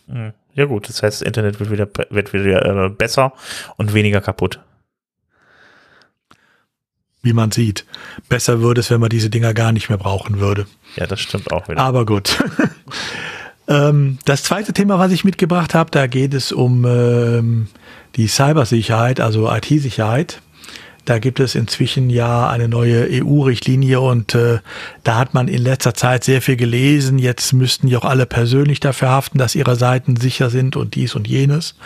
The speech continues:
Speaker 2: Ähm, nur kurze Entwarnung, ähm, ja, es, natürlich gibt es diese Haftung, es gibt sie aber nur in einem Bereich, wo die wenigsten von euch, äh, tätig sind,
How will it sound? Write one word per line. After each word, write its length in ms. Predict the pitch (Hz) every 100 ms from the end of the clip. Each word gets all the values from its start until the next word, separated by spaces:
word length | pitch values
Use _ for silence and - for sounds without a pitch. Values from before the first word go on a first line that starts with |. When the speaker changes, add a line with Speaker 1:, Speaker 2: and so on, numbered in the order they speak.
| - - - - - - -
Speaker 2:
Ähm, 600 | 139 127 123 123 120 139 - _ _ _ _ _ _ _ _ _ - -
nur 260 | 139 135
kurze 320 | - 147 - 135
Entwarnung, 720 | 120 123 135 139 143 143 -
ähm, 760 | 143 131 127 127 123 127 170 - _ _ _ _ _ _ _ _ -
ja, 460 | 127 143 156 165
es, 160 | 143 -
natürlich 500 | 151 - 170 170 151
gibt 220 | 165 147
es 100 | -
diese 260 | - 151 147
Haftung, 440 | 151 143 160 147
es 160 | 143 -
gibt 200 | 143 -
sie 100 | 147
aber 180 | 135 131
nur 160 | 139
in 80 | 135
einem 220 | 135 131
Bereich, 380 | 123 123 131 -
wo 100 | 127
die 180 | 120 120
wenigsten 360 | 131 139 -
von 140 | - 143
euch, 300 | 123 - -
äh, 200 | 131 131
tätig 360 | 139 135 127
sind, 300 | - 117 127